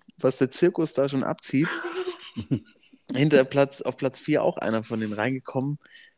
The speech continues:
Speaker 1: Äh, letztes Jahr Jan Hirt,
Speaker 2: Aber
Speaker 1: äh,
Speaker 2: da
Speaker 1: der
Speaker 2: fährt doch
Speaker 1: schon
Speaker 2: auch der Dings, äh, oder? Der fährt auch dem Team.
Speaker 1: Genau,
Speaker 2: Der
Speaker 1: der
Speaker 2: aus
Speaker 1: fährt da.
Speaker 2: Eritrea, ja, ja, ja, gut, wenn der, der hat ja auch alles in Grund und Boden gefahren, gefahren letztes Jahr,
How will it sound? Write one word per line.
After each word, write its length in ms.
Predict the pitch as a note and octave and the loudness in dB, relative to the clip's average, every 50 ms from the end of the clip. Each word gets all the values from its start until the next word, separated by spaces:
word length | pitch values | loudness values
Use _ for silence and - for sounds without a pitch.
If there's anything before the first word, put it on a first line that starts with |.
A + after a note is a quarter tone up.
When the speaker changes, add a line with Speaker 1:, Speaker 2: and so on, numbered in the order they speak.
| _ _ - | _ _ 0
Speaker 1:
Äh, 380 | B2 A#2+ A#2+ B2 B2 B2 A#2+ A#2+ | 2 4 6 6 6 6 6 6
letztes 440 | A#2+ C3 C#3 - - D3+ C#3+ - | 4 4 2 2 2 2 2 2
Jahr 180 | - C3+ C3+ C#3 | 2 4 4 4
Jan 320 | C3+ B2 C3 B2 B2+ C3 | 4 4 4 4 4 4
Hirt, 540 | C3 C3+ D3+ D#3 E3 F3+ F#3 - - - - - - - | 0 2 2 4 4 4 0 -2 -8 -10 -10 -10 -12 -4
Speaker 2:
Aber 100 | - - | 0 4
Speaker 1:
äh, 20 | |
Speaker 2:
da 60 | B2+ B2 | 6 6
Speaker 1:
der 80 | A#2+ - | 6 8
Speaker 2:
fährt 140 | A#2 B2 C#3 C#3 | 8 6 6 8
doch 60 | D#3+ | 6
Speaker 1:
schon 80 | C#3+ C3+ | 4 4
Speaker 2:
auch 60 | A#2 | 4
der 140 | - B2+ - | 2 -2 0
Dings, 320 | - D3+ G3+ A3+ A3 - | 2 0 0 0 -2 -2
äh, 120 | G#2+ G2+ G2+ _ _ _ _ _ _ _ _ _ _ _ _ _ _ _ _ _ _ _ _ _ _ _ _ _ _ _ _ _ _ _ _ _ _ - B2 | -4 -4 -4 _ _ _ _ _ _ _ _ _ _ _ _ _ _ _ _ _ _ _ _ _ _ _ _ _ _ _ _ _ _ _ _ _ _ -2 -2
oder? 240 | A#2+ A2 B2+ E3+ - | 0 0 -2 -4 -4
Der 80 | A2+ G#2 | -6 -4
fährt 180 | - B2 A#2 | 0 0 2
auch 160 | A#2+ C3 C#3+ - | 4 2 2 0
dem 180 | - G#2+ G2 | -4 -14 -16
Team. 300 | - - G2+ G2 G2+ G#2 _ _ _ _ _ _ _ _ | -14 -12 -12 -12 -12 -16 _ _ _ _ _ _ _ _
Speaker 1:
Genau, 300 | - B2 A#2 A#2 A#2+ A2+ | 0 2 4 4 4 4
Speaker 2:
Der 80 | G#2 G#2+ | 4 4
Speaker 1:
der 80 | A2+ | 2
Speaker 2:
aus 60 | B2 - | 2 2
Speaker 1:
fährt 180 | - B2+ B2 A#2+ | 2 2 6 6
da. 40 | B2 | 6
Speaker 2:
Eritrea, 480 | B2+ C#3 C#3+ C#3 E3+ E3+ B2 G#2+ G2+ | 6 6 4 6 8 8 8 6 6
ja, 100 | G2+ G2+ | 2 0
ja, 280 | G#2 G#2 G2+ G2 G2+ G2+ | 0 -2 -2 -2 -2 -2
ja, 80 | G#2 G#2+ | -2 -2
gut, 200 | G#2+ C3+ B2+ - | -2 -2 0 2
wenn 120 | A2+ G#2+ | 2 2
der, 220 | A2+ A#2+ A#2+ B2+ | 4 2 0 0
der 220 | C#3 C3 - A#2 A#2+ | -2 0 0 2 2
hat 100 | C#3 D#3+ | 4 4
ja 80 | C#3+ | 4
auch 80 | C#3 F3 | 4 4
alles 180 | F#3 C3+ G#2+ G2 | 2 0 0 -4
in 60 | G2 | -8
Grund 200 | - A#2+ A2+ A2+ | -6 -2 -2 -2
und 80 | G#2 F#2+ | -2 -4
Boden 220 | G#2+ G#2+ A2 A2+ | -8 -14 -16 -16
gefahren, 340 | G#2 - - A2 G#2 G2+ G2+ | -18 -12 -12 -12 -12 -12 -16
gefahren 300 | G#2 G2+ - A2 G#2+ G#2 | -18 -10 -8 -8 -8 -8
letztes 300 | G#2 G#2 - - G#2+ - | -12 -14 -16 -16 -16 -10
Jahr, 200 | G#2 F#2+ F#2 E2+ | -10 -8 -8 -8